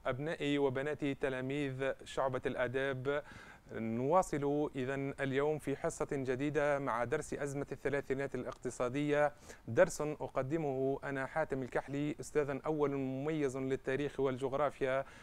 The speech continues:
بمعهد الطاهر الحداد، بإشراف من الدكتور عبد الرزاق الحامدي المتفقد العام الخبير في التربية. كنا في حصة سابقة قد تناولنا الجزئين الأولين من الدرس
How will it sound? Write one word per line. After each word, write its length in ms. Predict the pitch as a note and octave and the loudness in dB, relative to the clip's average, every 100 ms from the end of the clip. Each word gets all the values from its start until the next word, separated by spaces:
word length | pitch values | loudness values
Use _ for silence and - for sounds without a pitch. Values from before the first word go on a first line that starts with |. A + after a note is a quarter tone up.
| - | -4
بمعهد 420 | C3 D#3 C#3 C3 | 0 0 0 0
الطاهر 420 | C3+ - C#3 C3 | 0 2 2 2
الحداد، 580 | B2 - B2 B2+ D#3 E3 - - - - | -2 -2 -2 2 4 4 0 -16 -10 2
بإشراف 540 | E3 D#3 E3+ F#3 - D3+ D#3 D3+ - C3 | 2 2 4 4 4 0 0 -2 -8 -4
من 140 | C#3 | 0
الدكتور 500 | B2+ C3 - E3+ D#3+ | 2 0 0 2 4
عبد 200 | C#3 C3+ | 4 2
الرزاق 400 | C3 B2 D3+ D3 | 0 0 0 0
الحامدي 640 | B2 - D3 D3 D3+ D#3 - - - | -2 -2 -2 0 0 0 -4 -12 -2
المتفقد 680 | C3+ C3+ - C3+ F3+ D#3 C3+ | 0 0 0 2 2 2 0
العام 300 | B2 D3 C#3+ | 0 -2 -2
الخبير 440 | - B2+ D3 C#3 | -2 -2 0 -2
في 80 | - | -4
التربية. 600 | C3 C#3+ A2 G#2 G2 - - - - | 2 2 2 0 -4 -6 -14 -20 -8
كنا 320 | - G3+ E3+ D3+ | 2 4 4 2
في 140 | D3+ | -2
حصة 400 | - - C#3+ D3 | -4 -6 -4 -4
سابقة 580 | C3 E3 D#3 - D#3+ D#3+ - - | 0 0 0 4 4 4 0 0
قد 100 | D#3+ | 0
تناولنا 640 | - D3+ C#3+ C3+ D3+ F3+ | 2 0 2 2 2 2
الجزئين 500 | D3+ C3+ C3 D3+ D#3+ | 0 -2 -2 -2 0
الأولين 640 | D3+ C#3+ C#3 C3+ D3+ D3+ D3 | 0 0 2 4 2 0 -2
من 100 | D3 | -2
الدرس 480 | C3+ C#3 A2 - | 2 2 2 -4